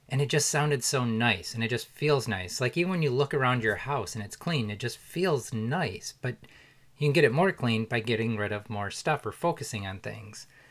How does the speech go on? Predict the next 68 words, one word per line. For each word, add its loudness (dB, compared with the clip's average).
And 4
<laughs> 0
just 2
as 2
a 2
side 2
note, -2
as 4
I 8
try 4
to 2
present 6
this 0
philosophy 4
to -2
my 0
daughter 0
and -2
talk 4
to -2
her 0
about 2
it, -4
try -4
to 0
get 0
her 0
to -2
understand -2
it -2
and -10
see -4
where -2
I'm -6
coming -2
from, -6
is 0
she 2
wanted 4
some 2
googly 6
eyes 2
for 0
her 0
fairy 8
jar 0
because -4
her 2
friend -2
had 0
put -2
googly 4
eyes 0
on 0
it -4
and -8
thought 2
it -2
was -8
this -8
best 0
thing 2
and -4
she -4
wanted -4
to -10
decorate 2
it. -2